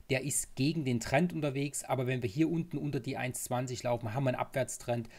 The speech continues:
und dann hat man schon ganz, ganz andere Chancen hier im Chart des britischen Pfund,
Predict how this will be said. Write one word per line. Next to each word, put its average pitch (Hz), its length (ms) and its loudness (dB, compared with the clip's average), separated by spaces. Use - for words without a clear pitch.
und 120 100 -6
dann 117 140 0
hat 120 120 -6
man 113 120 -2
schon 113 180 -6
ganz, 104 260 -4
ganz 107 200 -6
andere 110 300 -4
Chancen 127 460 0
hier 143 160 2
im 127 80 0
Chart 113 360 0
des 131 160 0
britischen 123 460 0
Pfund, 123 320 2